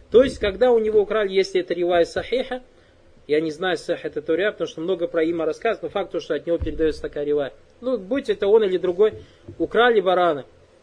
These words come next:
И он пошел у мясника, спросил, сколько баран стоит, и он, э, сколько живет. И вот он определённое время не ел баранину, боясь, что он съест ворованную баранину. Но он об этом никогда никому не говорил. То есть никогда никому не говорил.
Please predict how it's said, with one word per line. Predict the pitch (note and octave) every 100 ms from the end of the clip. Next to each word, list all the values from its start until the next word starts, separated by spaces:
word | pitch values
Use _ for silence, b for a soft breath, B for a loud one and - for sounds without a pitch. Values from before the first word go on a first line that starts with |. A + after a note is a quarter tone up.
| -
И |
он | G#3+ C4
пошел | A#3+ A3 C4+
у |
мясника, | A#3 G3+ F#3+ A#3
спросил, | A3+ F#3+ F3 A3
сколько | - A3+ A3
баран | F3 F3 F3 D#3+
стоит, | - D#3 B2+
и |
он, | E3+ F#3 D#3
э, | D#3 D3
сколько | - G3 F3+
живет. | D3+ D3 E3+ D3 -
И | -
вот | G#3 A3
он | A3
определённое | G#3+ G#3 G3 G#3
время | F#3+ A#3 G#3+
не | F3+
ел | F3+ F#3+
баранину, | E3+ E3+ D#3+ C3+
боясь, | D#3+ G#3+ G3+
что | -
он | E3
съест | - F#3+ -
ворованную | D#3+ F3 E3 D#3 D3+
баранину. | D#3 D#3 C3+ B B B
Но | F#3+ B3
он | B3+
об | A3
этом | A3+ G#3+
никогда | G#3 G#3+ F#3+ A3+
никому | A3 G3+ F#3 F#3
не | F3+
говорил. | E3 D#3 D3+ C#3+ - _ _ _ _ _ _ _
То | C3+
есть | -
никогда | C#3 E3 D#3+ G3+ A#3+
никому | A3 F3 F3 G#3+ A3
не | E3+ D#3+
говорил. | E3 D#3+ D#3 C#3+